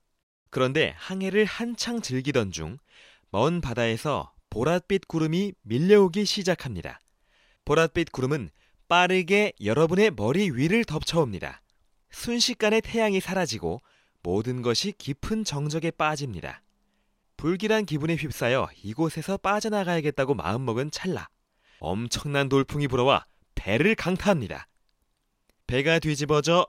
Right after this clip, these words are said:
여러분은 물속에 빠졌고 그만 의식을 잃고 맙니다. 그 후 시간이 얼마나 지났을까요? 정신을 차려보니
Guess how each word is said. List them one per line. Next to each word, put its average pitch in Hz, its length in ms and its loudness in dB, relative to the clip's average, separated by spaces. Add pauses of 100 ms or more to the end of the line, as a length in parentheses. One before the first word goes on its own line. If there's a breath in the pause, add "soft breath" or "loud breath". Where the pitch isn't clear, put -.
여러분은 107 480 -2
물속에 143 560 -4
빠졌고 147 760 -2 (400)
그만 98 320 -6 (480)
의식을 107 640 -4
잃고 131 320 -6
맙니다. 76 560 -10 (800)
그 147 60 0
후 156 240 0
시간이 214 360 -2
얼마나 180 520 0
지났을까요? 98 920 -6 (540)
정신을 143 500 -2
차려보니 123 500 -2